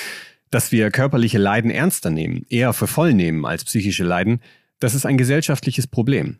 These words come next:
Es hat mit herrschenden Normen und einem historisch gewachsenen kulturellen Verständnis zu tun. Dieses Verständnis lässt sich verändern, beeinflussen und weiterentwickeln. Es ist keine Frage von richtig oder falsch.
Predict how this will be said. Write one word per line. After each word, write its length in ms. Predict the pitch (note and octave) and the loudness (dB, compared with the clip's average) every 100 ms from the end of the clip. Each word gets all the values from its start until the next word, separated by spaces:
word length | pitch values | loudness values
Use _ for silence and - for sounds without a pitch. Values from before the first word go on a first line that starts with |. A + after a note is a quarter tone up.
| _ | _
Es 300 | A#2 - - | -6 -4 -4
hat 180 | A2+ - | -2 0
mit 140 | A2+ | 0
herrschenden 480 | A2+ B2 - A#2 G2 | 2 0 2 4 4
Normen 320 | F#2 G2+ D3+ | 4 2 2
und 100 | C#3 | 2
einem 220 | - A2 | 0 2
historisch 480 | G2+ A2 C3 C3+ D3 | 2 0 0 2 2
gewachsenen 680 | - G2 G#2+ - B2+ A#2 A#2 | 0 0 -2 0 2 2 2
kulturellen 580 | - D3+ D3+ A2+ G2+ G#2 | 2 2 2 2 4 2
Verständnis 560 | - - F#2+ F2 E2 - | 0 -2 -2 -2 -4 -8
zu 100 | - | -10
tun. 300 | - A#2+ - _ _ _ _ B2 | -10 -12 -16 _ _ _ _ 0
Dieses 200 | C3 - | 0 0
Verständnis 680 | B2+ C#3+ C#3+ D#3 D#3 - - - | -2 2 2 4 2 0 -10 -4
lässt 220 | G2 - | -4 -2
sich 140 | C3+ | -2
verändern, 500 | - - D3+ F#2 - - | -2 0 2 0 -2 -6
beeinflussen 640 | F#2+ B2 C#3+ - - - | -2 0 0 -2 -6 -6
und 180 | - G#2+ | -6 0
weiterentwickeln. 840 | A#2+ B2+ F2 E2+ - - A2 A2+ _ _ | 0 2 0 -2 -6 -8 -8 -10 _ _
Es 160 | - - | -6 -6
ist 140 | - | -4
keine 380 | - B2 C#3+ C#3+ | -2 2 2 2
Frage 420 | - G#2 G#2 G#2+ | 0 0 2 2
von 160 | - G#2 | 2 0
richtig 340 | G#2 - - | 0 -4 -6
oder 140 | F#2 E2+ | -6 -4
falsch. 420 | - - - | -6 -6 -8